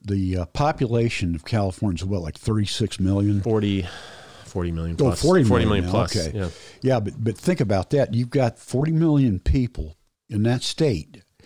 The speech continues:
Speaker 1: you're gonna have to have water for all of them. And, and not, not only the people, but you've got vineyards, you've got big produce fields, blah, blah, blah. I mean, you, like you said, agriculture in California is a big deal.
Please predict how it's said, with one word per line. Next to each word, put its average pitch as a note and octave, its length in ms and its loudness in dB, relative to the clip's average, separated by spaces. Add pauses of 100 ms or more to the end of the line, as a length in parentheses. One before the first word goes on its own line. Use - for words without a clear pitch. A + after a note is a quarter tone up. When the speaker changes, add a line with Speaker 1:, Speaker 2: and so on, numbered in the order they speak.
(680)
Speaker 1:
you're B2+ 160 0
gonna C#3 220 2
have B2+ 180 2
to A#2+ 120 -2
have D#2 180 -4
water F2+ 420 0
for D2+ 260 -8
all C#2 220 -8
of - 80 -18
them. B1 140 -14 (300)
And, G2 160 -2
and F#2 440 -4
not, B2+ 320 0
not C3 180 2
only C#3 260 4
the E2+ 120 -4
people, - 640 0 (480)
but A2+ 400 0
you've F#2 140 -6
got F2+ 260 -4
vineyards, B2+ 880 2
you've F#2 100 -4
got E2+ 220 -6
big F2 240 -8
produce B2 540 2
fields, G#2 460 -2
blah, A2+ 300 0
blah, F#2 240 -2
blah. F2 120 -10 (200)
I A#2+ 100 2
mean, A2 240 4 (120)
you, B2 160 0
like A#2+ 320 -2
you A2+ 60 0
said, C3+ 460 0
agriculture A#2 760 -2
in F2+ 60 -2
California B2 720 0
is C3+ 300 2
a A#2 60 2
big A2+ 400 0
deal. B2 420 -2